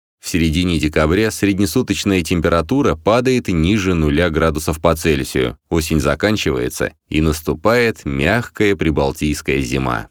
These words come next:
Среднегодовая температура плюс семь целых девять десятых градуса по Цельсию,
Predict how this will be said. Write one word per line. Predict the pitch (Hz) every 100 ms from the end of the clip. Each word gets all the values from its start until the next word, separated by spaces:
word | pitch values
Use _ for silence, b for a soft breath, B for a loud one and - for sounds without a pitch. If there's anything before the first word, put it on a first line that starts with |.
| _ _ _ _ _ -
Среднегодовая | - 101 117 104 95 95 90 95 98 95
температура | - 90 87 87 85 143 120 80
плюс | 104 127 127
семь | 117 101
целых | 80 147 139 90
девять | 80 123 113
десятых | 82 82 117 110 82
градуса | 85 104 98 -
по | 95 107
Цельсию, | - 90 69 - 64 52